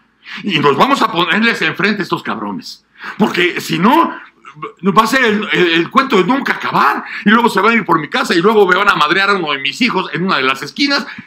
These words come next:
¿Qué, qué, qué onda? Porque además tienen a las autoridades de su parte.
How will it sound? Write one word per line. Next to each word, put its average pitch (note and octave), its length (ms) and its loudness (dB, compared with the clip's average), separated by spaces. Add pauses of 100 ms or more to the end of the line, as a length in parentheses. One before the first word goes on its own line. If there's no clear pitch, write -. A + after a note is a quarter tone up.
(180)
¿Qué, A#3 220 0
qué, A3 300 0
qué B3+ 140 2
onda? C4+ 500 2
Porque G#3+ 200 2
además A#3 340 2
tienen B3 260 2
a F3 100 2
las D3+ 200 -2
autoridades F#3+ 500 2
de A3 80 0
su F3+ 180 0
parte. E4 680 0